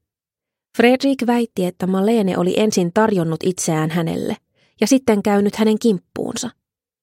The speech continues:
Matias toivoi, että olisi voinut sulkea korvansa noilta sanoilta, mutta oli jo liian myöhäistä. Sanat olivat jo tunkeutuneet hänen korvakäytäviinsä ja nakersivat nyt häntä sisältäpäin. Matias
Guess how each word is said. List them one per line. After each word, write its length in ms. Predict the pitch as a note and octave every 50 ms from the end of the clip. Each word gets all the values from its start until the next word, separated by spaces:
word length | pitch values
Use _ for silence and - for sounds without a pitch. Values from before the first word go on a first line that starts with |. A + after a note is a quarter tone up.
| _ _ _ _ _ _ -
Matias 420 | A3 G#3 - A3+ A3 G#3 G3 - -
toivoi, 460 | - G#3+ G3+ G3 F3 F3+ F3 F3 F3 - -
että 240 | F3+ - F#3+ F3+
olisi 240 | F#3 F#3 F#3 G3+ F#3
voinut 240 | F#3+ F#3+ F#3+ G3 -
sulkea 400 | - - G#3+ G#3 F#3 - E3 D#3+ -
korvansa 480 | - F#3+ F#3+ E3+ D#3 D#3 D#3 - F3 E3
noilta 300 | D#3+ D#3+ D#3+ D#3+ D#3+ D#3+
sanoilta, 540 | - - E3+ E3+ E3+ E3+ E2+ - - - - - _ _ _ _ _ _ _ _ -
mutta 200 | G#3+ - - G3+
oli 160 | G#3 G3+ G#3
jo 100 | G3+ G3+
liian 300 | G#3 G#3 G3+ F#3 F3 E3+
myöhäistä. 580 | E3 D#3+ D3+ D3+ D3+ E3+ - G3 - - - - - _ _ _ _ _ _ _ _ _ _ _ _ _ _ _ -
Sanat 360 | - A#3+ A3+ A3 G#3+ G#3+ - -
olivat 340 | G#3+ A3+ A#3+ A#3 A3+ A3 -
jo 80 | G3
tunkeutuneet 680 | - G#3 G3 F#3+ F3+ F3 E3 D#3+ - E3 E3 E3 E3 -
hänen 220 | F#3 E3 D#3+ D#3+
korvakäytäviinsä 960 | E3 F#3 F3+ F3 E3 D#3 - D#3+ D3+ D3+ - D3+ D3 D#3 D#3 D#3+ - - F3+ E3+ - _ _ _ _ _ -
ja 60 | G#3+
nakersivat 600 | G#3+ A3 - A3 G3 - - G3 F3+ F3+ F3+ -
nyt 140 | G3 F3 -
häntä 240 | - F3+ E3+ F3 D#3+
sisältäpäin. 720 | - E3+ - - - - - - - - - - A3 G#3+ - _ _ _ _ _ _ _ _ _ _ _ _ _ _ _ _ _ _ _ _ _ _ _ _ _ _ _ _ _ _ _ _ _ _ _ _ _ _ _ _ -
Matias 400 | A3 A3 - C4 C4 B3+ B3